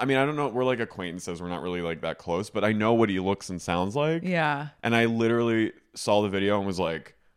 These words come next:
Speaker 1: "What is he talking about?" And then it, when he
Speaker 2: It
Speaker 1: said
Speaker 2: didn't
Speaker 1: he
Speaker 2: even
Speaker 1: was
Speaker 2: seem uncanny
Speaker 1: No.
Speaker 2: valley to you?
Speaker 1: No, it looked like him. It was
Speaker 2: Damn.
Speaker 1: terrifying. That's, like, the future.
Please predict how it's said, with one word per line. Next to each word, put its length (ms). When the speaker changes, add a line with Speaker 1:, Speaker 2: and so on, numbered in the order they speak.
Speaker 1:
"What 220
is 100
he 80
talking 320
about?" 220
And 120
then 120
it, 80
when 100
he 80
Speaker 2:
It 60
Speaker 1:
said 80
Speaker 2:
didn't 140
Speaker 1:
he 40
Speaker 2:
even 120
Speaker 1:
was 100
Speaker 2:
seem 200
uncanny 480
Speaker 1:
No. 100
Speaker 2:
valley 340
to 60
you? 440
Speaker 1:
No, 200
it 60
looked 200
like 160
him. 340
It 80
was 280
Speaker 2:
Damn. 720
Speaker 1:
terrifying. 760
That's, 260
like, 300
the 100
future. 640